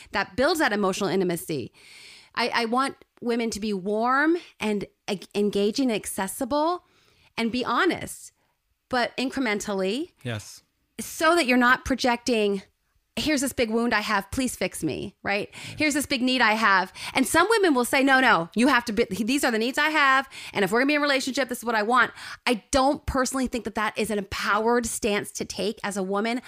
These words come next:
Speaker 1: I think it opens yourself up to being manipulated, because some people, not all guys, and, and thank God not most guys, but some guys will look for that wounded bird with a broken
Speaker 2: Absolutely.
Speaker 1: wing, and then it's game on because she has exposed her neediness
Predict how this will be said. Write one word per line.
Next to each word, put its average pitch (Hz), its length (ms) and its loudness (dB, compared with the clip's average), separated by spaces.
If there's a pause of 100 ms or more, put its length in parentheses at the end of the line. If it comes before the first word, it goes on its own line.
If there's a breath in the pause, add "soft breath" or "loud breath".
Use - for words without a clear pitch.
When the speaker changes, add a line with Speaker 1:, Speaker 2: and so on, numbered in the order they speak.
(160 loud breath)
Speaker 1:
I 214 80 -4
think 220 160 -4
it - 100 -4
opens 208 300 -4
yourself 196 520 -4
up 196 220 -4
to 226 100 -4
being 202 460 -2 (240 loud breath)
manipulated, 226 680 0
because 220 320 -4
some 339 340 2
people, 214 340 0
not 214 220 4
all 311 160 6
guys, 196 300 2
and, 202 200 0
and 180 260 -2 (100)
thank 220 180 -2
God 208 180 0
not 226 300 2 (280)
most 392 280 2
guys, 156 340 -2 (480 loud breath)
but 220 80 -2
some 403 260 2
guys 208 280 4
will 214 100 4
look 240 160 2
for 240 140 -2
that 208 240 0
wounded 214 400 0
bird 185 340 2
with 190 100 -2
a - 40 0
broken 220 260 0
Speaker 2:
Absolutely. 208 140 0
Speaker 1:
wing, 190 320 2 (340 loud breath)
and 202 240 -2
then 202 220 2
it's - 340 -4
game 202 300 2
on 185 200 4
because 180 280 -2
she 214 220 0
has 190 140 -2
exposed 240 460 -2
her 269 140 0
neediness 208 520 0